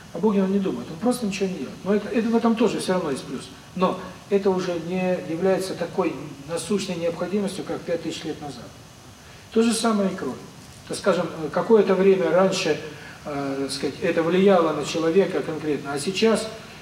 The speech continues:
в-, ваше внутреннее состояние гармоничное, оно не позволит никакую лишнюю информацию вам взять и вреда не нанесет. Поэтому, если человек умирает, то и спасение его, а, это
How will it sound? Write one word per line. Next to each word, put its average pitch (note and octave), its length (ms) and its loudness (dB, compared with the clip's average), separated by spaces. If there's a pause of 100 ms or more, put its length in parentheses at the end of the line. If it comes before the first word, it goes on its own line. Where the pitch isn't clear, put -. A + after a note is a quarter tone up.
(120)
в-, D#3 280 -6
ваше G3 300 4
внутреннее F#3 480 0
состояние G3+ 640 2
гармоничное, D3+ 880 -2
оно G#3 480 4 (280)
не F3+ 100 -2
позволит G3 640 4
никакую F#3 520 2
лишнюю E3+ 300 -4
информацию D3+ 560 -6
вам D3 160 -6
взять F3+ 360 -2
и D3 380 -4
вреда D3+ 280 -2
не C#3+ 80 -8
нанесет. C3+ 420 -10 (720)
Поэтому, G3 340 4
если G3+ 200 4
человек G#3 220 2
умирает, G3+ 600 4
то E3+ 160 2
и D#3+ 140 0
спасение F3 600 0
его, C#3 240 0 (640)
а, C#3+ 520 -8 (160)
это E3 680 0